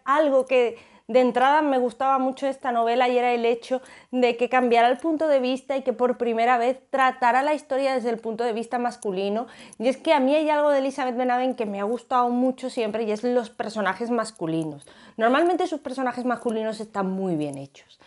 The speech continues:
Entonces me llamaba mucho la atención porque como construye personajes masculinos que están muy bien, me apetecía ver qué iba a hacer con el personaje masculino, en este caso,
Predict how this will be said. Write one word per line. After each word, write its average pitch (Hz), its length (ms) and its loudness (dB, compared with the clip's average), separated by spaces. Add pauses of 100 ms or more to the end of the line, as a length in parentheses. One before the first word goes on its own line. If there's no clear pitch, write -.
(240)
Entonces 330 420 2
me 254 160 4
llamaba 254 320 4
mucho 381 240 -4
la 359 80 2
atención 339 560 0 (320)
porque 254 600 2
como 247 260 4
construye 339 400 0
personajes 339 440 0
masculinos 330 460 2
que - 80 -14
están 277 260 0
muy 311 260 2
bien, 330 240 0 (280)
me 302 140 4
apetecía 294 580 0
ver 302 360 2 (680)
qué 349 220 2
iba 339 120 4
a 339 40 4
hacer 339 160 2
con 330 140 4
el 320 80 -2
personaje 311 420 -2
masculino, 311 560 0
en 240 160 2
este 262 300 -2
caso, 285 400 -2